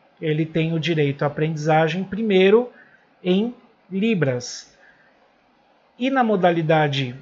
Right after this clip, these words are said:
escrita na língua portuguesa como segunda língua, sim.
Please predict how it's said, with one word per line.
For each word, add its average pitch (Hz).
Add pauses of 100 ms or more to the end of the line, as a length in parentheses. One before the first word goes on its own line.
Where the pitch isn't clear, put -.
(320)
escrita 214
na 190
língua 151
portuguesa 226
como 254
segunda 240
língua, 165
sim. 202